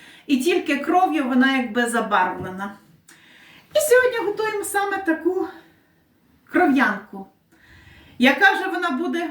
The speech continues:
схожа більш на кашанку чи на кров'янку, будемо бачити. І що нам для цього, дівчатка, потрібно? Звісно,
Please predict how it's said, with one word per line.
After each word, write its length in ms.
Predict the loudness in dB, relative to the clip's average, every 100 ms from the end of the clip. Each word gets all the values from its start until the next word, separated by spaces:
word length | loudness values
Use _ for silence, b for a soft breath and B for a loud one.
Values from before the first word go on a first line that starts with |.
| -10
схожа 480 | -12 -6 -2 0 2
більш 320 | 4 2 2
на 160 | 0 2
кашанку 680 | 0 -2 2 2 0 -4 -6
чи 180 | -4 -2
на 160 | -2 -2
кров'янку, 720 | -2 -4 -2 -2 -4 -8 -6 -6 B B B -4
будемо 400 | 0 2 2 2
бачити. 680 | 0 0 -6 -12 -10 -12 -12 B B B B B
І 120 | 0
що 120 | 2 2
нам 280 | 2 0
для 120 | 2 2
цього, 300 | 2 2 0
дівчатка, 680 | -2 -4 -2 -2 -2 -6
потрібно? 760 | -6 -8 -8 -10 -10 -10 -8 -8
Звісно, 600 | -8 0 4 4 2